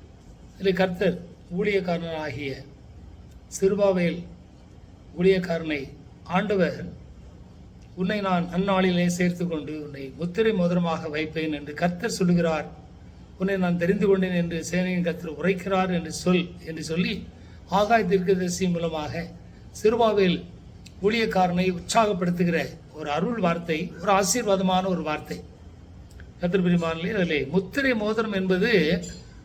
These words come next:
ஒரு தேசத்தின் சட்டங்களை ஏற்றி ராஜாக்களுடைய கரங்களில் இருக்கிற ஒரு மோதிரம். அது எங்கெல்லாம் பதிக்கப்படுகிறதோ, அதன் மூலமாய் தேவநாமம் மகிமைப்படுவது மாத்திரமல்ல, அந்த தேசத்தினுடைய சட்டம் அந்த தேசம் முழுவதும் நிறைவேற்றப்படுவதற்குரிய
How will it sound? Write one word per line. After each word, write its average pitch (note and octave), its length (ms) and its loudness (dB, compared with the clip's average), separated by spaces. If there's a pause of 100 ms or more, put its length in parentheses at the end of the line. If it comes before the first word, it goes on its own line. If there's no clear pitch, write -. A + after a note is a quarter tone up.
(160)
ஒரு F3 260 2
தேசத்தின் A#3+ 800 2
சட்டங்களை G3+ 840 0
ஏற்றி F#3+ 540 -2 (580)
ராஜாக்களுடைய A#3+ 720 2
கரங்களில் G3+ 500 0
இருக்கிற F#3+ 260 0
ஒரு D#3+ 160 -2
மோதிரம். D#3+ 420 2 (600)
அது F3+ 160 4
எங்கெல்லாம் A#3 500 0
பதிக்கப்படுகிறதோ, G3+ 1160 4 (420)
அதன் A#3 300 8
மூலமாய் A3 400 2
தேவநாமம் G#3+ 580 4
மகிமைப்படுவது G3+ 600 2 (100)
மாத்திரமல்ல, F#3 600 2
அந்த F#3+ 220 -2
தேசத்தினுடைய G#3+ 640 2
சட்டம் F#3 640 2 (500)
அந்த F3+ 160 4
தேசம் A3+ 380 4
முழுவதும் G#3+ 380 2
நிறைவேற்றப்படுவதற்குரிய G3+ 1600 2